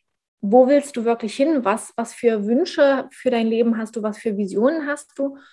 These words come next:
Und halt auch dieser, dieser Gedanke, wenn du jetzt da bist, wo du bist,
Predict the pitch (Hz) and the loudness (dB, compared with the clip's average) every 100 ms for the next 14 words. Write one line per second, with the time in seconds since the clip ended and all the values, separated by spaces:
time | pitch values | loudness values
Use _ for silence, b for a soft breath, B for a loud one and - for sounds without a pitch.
0 | B - 233 254 254 233 - 214 226 - | B 0 0 2 -2 -4 0 -2 -2 -6
1 | 220 220 208 214 214 214 202 175 226 240 | -4 -2 -2 -2 -2 0 0 -2 -2 0
2 | 233 233 _ _ _ _ _ _ - 220 | -2 -2 _ _ _ _ _ _ -2 2
3 | 233 233 226 226 - 220 302 294 285 - | 2 2 0 -2 -2 2 2 2 0 -2
4 | 247 240 214 226 220 - | -2 -2 0 0 -2 -18